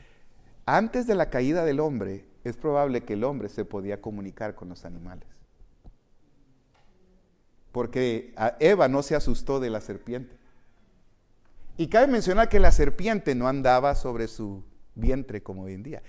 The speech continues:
Eso fue parte de su maldición. Y otra cosa que es muy interesante, que la palabra para serpiente en Génesis capítulo tres es nakash.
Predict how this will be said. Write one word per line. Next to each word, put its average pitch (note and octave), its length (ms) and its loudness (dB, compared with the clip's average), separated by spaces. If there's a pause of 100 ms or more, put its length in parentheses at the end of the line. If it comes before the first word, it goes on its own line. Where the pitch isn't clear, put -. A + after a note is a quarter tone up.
Eso B2+ 220 -6
fue B2 180 -8
parte B2+ 300 -6
de B2 140 -6
su D3+ 300 -10 (440)
maldición. G#2+ 560 -14 (1600)
Y C#3 120 0
otra D4 300 2
cosa C4+ 400 2
que F3+ 80 -4
es F#3 80 -2
muy A3 140 -6
interesante, F3+ 840 -8 (560)
que C#3+ 100 -2
la C#3+ 140 4
palabra F#3+ 440 4
para A3 220 2
serpiente D3+ 1200 6
en A#2+ 360 -4
Génesis F#3+ 400 -4
capítulo F3+ 520 -4
tres D3+ 260 -4
es D3+ 160 -4
nakash. - 840 -8